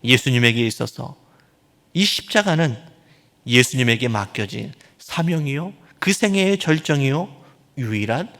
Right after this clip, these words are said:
목적이었습니다. 그러면 우리에게 있어서 이 십자가는 무엇을 의미하는 것일까요? 우리에게 있어서 이 십자가는 무거운 짐이나 부담이나 저주가 아니라 하나님의 축복이요,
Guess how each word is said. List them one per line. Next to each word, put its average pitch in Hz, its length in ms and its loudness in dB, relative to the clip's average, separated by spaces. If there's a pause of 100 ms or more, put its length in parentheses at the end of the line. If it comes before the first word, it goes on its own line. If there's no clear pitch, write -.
(140)
목적이었습니다. 110 1400 -6 (1000)
그러면 143 360 8
우리에게 135 440 4
있어서 117 680 -6 (160)
이 170 140 0
십자가는 160 680 -4 (300)
무엇을 123 760 0 (260)
의미하는 117 580 2
것일까요? - 440 -8 (880)
우리에게 131 440 4
있어서 127 360 0
이 131 100 0
십자가는 117 680 -4 (340)
무거운 127 640 0
짐이나 120 560 -6 (280)
부담이나 143 800 0 (280)
저주가 143 500 -4
아니라 131 400 -8 (320)
하나님의 151 520 0
축복이요, 139 680 -4